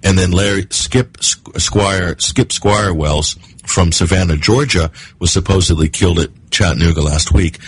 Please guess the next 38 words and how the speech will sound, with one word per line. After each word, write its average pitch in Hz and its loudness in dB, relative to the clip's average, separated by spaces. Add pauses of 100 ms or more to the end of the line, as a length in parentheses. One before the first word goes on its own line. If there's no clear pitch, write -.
(140)
To - 2
me, 113 2
it's 90 -4
the 87 2
identical 85 0
image. 87 -2 (300)
Uh, 82 2
it's 78 -8
very 101 0
close. 85 -2
It's - -4
the 92 -2
sa-, - 2
it - -2
looks 123 2
to 135 2
me 123 2
like 95 -2
the 87 -4
same 110 0
person, 92 0
but 78 0
a - -2
slightly 85 0
different 82 -2
image. 101 2 (240)
Sorry, 76 0
just 65 -6
correct 82 0
myself. 71 0 (280)
Same 104 0
person, 90 0
slightly 85 0
different 80 -2 (180)
photograph, 82 -2 (300)
but 82 0
same 78 2
person. - -2